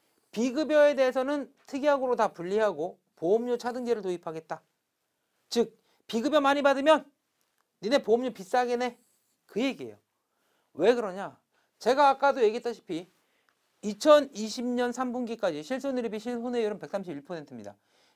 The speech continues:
이 중에서 가장 높은 비율을 차지하는 뭐였을까요?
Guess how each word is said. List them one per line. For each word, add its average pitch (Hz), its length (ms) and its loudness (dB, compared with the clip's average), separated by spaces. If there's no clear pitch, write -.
이 240 120 0
중에서 294 280 2
가장 302 580 4
높은 277 300 -4
비율을 254 200 -2
차지하는 214 600 -4
뭐였을까요? 160 580 -8